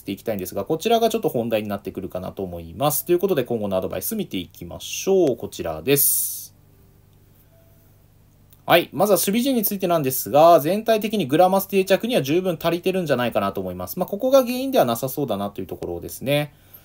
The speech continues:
まあ、もっと上とか、まあ、アマテラス杯の出場とかね、まあ、安定感を目指すんだったら、それぞれのセンス厳選とかを頑張っていけば、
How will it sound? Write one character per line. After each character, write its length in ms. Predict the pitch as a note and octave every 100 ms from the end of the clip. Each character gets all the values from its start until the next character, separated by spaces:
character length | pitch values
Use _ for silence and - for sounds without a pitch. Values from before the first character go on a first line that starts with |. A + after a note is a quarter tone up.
| _ -
ま 80 | F#3
あ、 20 |
も 140 | C4+
っ 80 | D#4+
と 160 | - G3
上 160 | G3+
と 140 | A#3+ F#3+
か、 140 | C3+
ま 100 | C3+
あ、 20 | C3
ア 20 |
マ 120 | D#3+
テ 120 | F#3
ラ 80 | F#3+
ス 80 | -
杯 120 | D3+
の 60 | G2+
出 200 | - A#2
場 180 | C3+
と 100 | C#3
か 140 | A2 E2+
ね、 240 | G#2+ - -
ま 140 | E3+
あ、 40 |
安 140 | C#3 C#3+
定 180 | E3 E3
感 120 | D#3
を 40 |
目 100 | A#2+
指 120 | A#2+ C#3+
す 100 | F3
ん 80 | F3
だ 120 | E3+
っ 60 |
た 100 | -
ら、 80 | G#3+
そ 120 | G3+
れ 80 | D#3
ぞ 100 | D#3
れ 60 | E3+
の 80 | A2
セ 140 | A#2
ン 80 | A2+
ス 120 | -
厳 140 | A#2+
選 160 | A#2+ A2
と 80 | G2
か 80 | F2+
を 60 |
頑 200 | F2+ F#2+
張 100 | F#2+
っ 60 | F#2+
て 120 | G2
い 60 | F2+
け 120 | B2+
ば、 300 | F#3+ F#3+